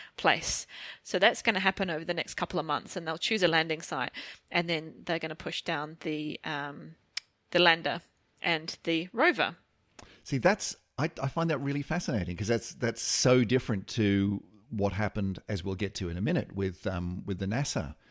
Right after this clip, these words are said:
Speaker 2: spacecraft and the nasa rover, which is that we've picked it,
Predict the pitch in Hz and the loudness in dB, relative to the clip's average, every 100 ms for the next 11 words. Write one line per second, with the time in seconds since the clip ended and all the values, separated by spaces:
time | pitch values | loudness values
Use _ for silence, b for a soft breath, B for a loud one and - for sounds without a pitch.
0 | b b b b - 110 98 - 87 82 | b b b b -4 0 0 0 -4 -4
1 | - 98 95 120 - 107 92 90 76 - | -4 -2 0 0 -2 -4 -4 -6 -8 -10
2 | - - b b 110 120 - - - - | -14 -16 b b 2 4 2 -4 -4 -6
3 | - 131 123 120 101 131 120 117 - - | 2 4 6 4 2 2 4 2 -2 -8
4 | - - 120 120 - 160 - 196 | -10 -6 0 2 2 4 6 4